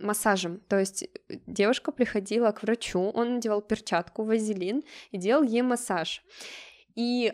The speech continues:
она получала, да, типа, ну, там, знаешь, аккуратно стимулировал.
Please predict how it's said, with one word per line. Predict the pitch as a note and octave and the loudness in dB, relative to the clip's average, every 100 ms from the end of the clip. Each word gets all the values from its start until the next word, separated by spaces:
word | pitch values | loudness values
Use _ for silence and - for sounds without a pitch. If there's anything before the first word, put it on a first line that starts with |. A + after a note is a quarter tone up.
| - | -2
она | G#3 A#3 | 0 2
получала, | C#4 C4+ A#3 A3 B3+ A#3+ A3+ | 2 2 2 0 2 4 4
да, | F#3+ A3 G#3+ F#3 | 4 6 6 4
типа, | - - G3+ | -2 0 4
ну, | E4+ B4+ | 4 4
там, | C#4 B3 | 4 4
знаешь, | B3+ C#4 - | 2 2 0
аккуратно | G3+ A3 B3 D4+ B3 | -4 2 2 2 -2
стимулировал. | - A3 A3 G3+ F3+ | -2 0 2 2 -2